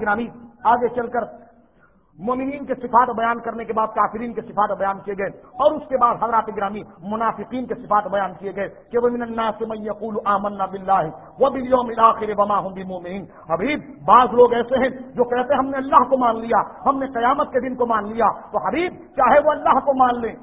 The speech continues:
چاہے وہ قیامت کے دن کو مان لیں، وہ کچھ بھی کر لیں،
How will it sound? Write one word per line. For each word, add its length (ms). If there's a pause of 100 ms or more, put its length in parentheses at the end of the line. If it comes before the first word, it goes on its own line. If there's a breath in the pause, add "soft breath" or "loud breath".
(100)
چاہے 240
وہ 60
قیامت 440
کے 80
دن 160
کو 100
مان 240
لیں، 120 (240 loud breath)
وہ 80 (120)
کچھ 180
بھی 140
کر 180
لیں، 180